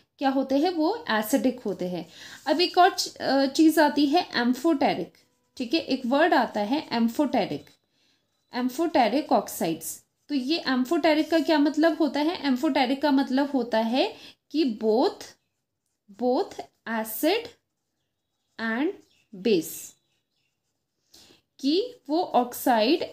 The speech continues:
एसिड भी एक्ट कर सकता है और बेस भी एक्ट कर सकता है, depending upon कि आपने, आपके साथ, इसके साथ दूसरा कौन सा रिएजेंट है, ठीक है।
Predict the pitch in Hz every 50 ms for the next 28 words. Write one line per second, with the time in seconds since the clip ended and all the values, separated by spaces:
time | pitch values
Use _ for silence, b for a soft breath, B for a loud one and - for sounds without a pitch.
0 | - 233 220 226 226 - 294 254 254 285 330 349 339 311 311 - - - 339 320
1 | 311 320 339 320 330 - 330 320 311 359 392 403 - 254 269 254 220 285 302 339
2 | 339 - - 359 320 233 233 - - - 254 214 - - 247 220 - - 262 311
3 | 339 254 254 - - 262 285 302 339 359 349 294 233 202 202 - 202 220 269 381
4 | 440 B B B B B B _ - 311 - - 240 240 233 - - 240 240 254
5 | 302 359 - - 226 220 226 - 277 285 285 - 285 247 247 311 - - - -
6 | - - - - - - 339 359 359 - 285 226 247 311 - - 202 190 254 269
7 | 302 294 - 359 359 370 359 - 277 233 214 220 - 269 247 196 202 190 175 202
8 | 196 175 175 - 185 175 165 - 240 208 - 392 440